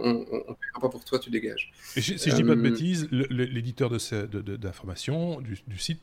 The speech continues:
Speaker 2: peut même choisir quel type d'information, quel volume, on va dire, d'information
Speaker 1: Oui.
Speaker 2: va être, euh, va être,
Speaker 1: Le volume,
Speaker 2: peut être
Speaker 1: la
Speaker 2: exploité,
Speaker 1: taille des
Speaker 2: euh,
Speaker 1: images
Speaker 2: la taille
Speaker 1: maximale,
Speaker 2: des, ouais,
Speaker 1: euh,
Speaker 2: c'est
Speaker 1: ils
Speaker 2: ça.
Speaker 1: peuvent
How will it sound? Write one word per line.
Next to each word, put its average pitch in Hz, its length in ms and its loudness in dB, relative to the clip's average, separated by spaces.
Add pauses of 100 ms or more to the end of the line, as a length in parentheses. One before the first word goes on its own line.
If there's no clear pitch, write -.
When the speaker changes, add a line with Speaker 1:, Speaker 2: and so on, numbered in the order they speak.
Speaker 2:
peut 135 120 4
même 135 260 4
choisir 110 500 0
quel 139 200 0
type 131 180 -4
d'information, 107 480 0
quel 123 160 2
volume, 120 560 2 (440)
on 110 60 -8
va 104 120 -2
dire, 117 180 0
d'information 110 680 0
Speaker 1:
Oui. 147 120 8
Speaker 2:
va 104 80 4
être, 107 280 0
euh, 107 240 2
va 101 100 -2
être, 101 300 -2
Speaker 1:
Le 98 60 0
volume, 117 180 8
Speaker 2:
peut 127 80 10
être 139 60 6
Speaker 1:
la 117 100 4
Speaker 2:
exploité, 120 320 0
Speaker 1:
taille 135 200 6
des 123 140 2
Speaker 2:
euh, - 80 -6
Speaker 1:
images 131 460 4
Speaker 2:
la 117 60 -4
taille - 20 -
Speaker 1:
maximale, 120 720 2
Speaker 2:
des, 117 60 2
ouais, - 80 2
Speaker 1:
euh, - 40 2
Speaker 2:
c'est - 80 -2
Speaker 1:
ils - 60 0
Speaker 2:
ça. - 100 0
Speaker 1:
peuvent - 100 -4